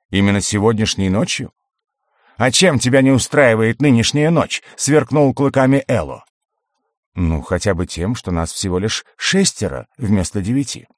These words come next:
"Не бойся, ты не надорвёшься",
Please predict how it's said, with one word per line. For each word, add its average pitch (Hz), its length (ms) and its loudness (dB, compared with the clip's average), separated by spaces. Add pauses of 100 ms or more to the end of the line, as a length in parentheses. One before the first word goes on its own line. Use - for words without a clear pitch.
(920)
"Не 160 340 2
бойся, 73 640 -6 (560)
ты 180 280 2
не 165 140 0
надорвёшься", 139 920 0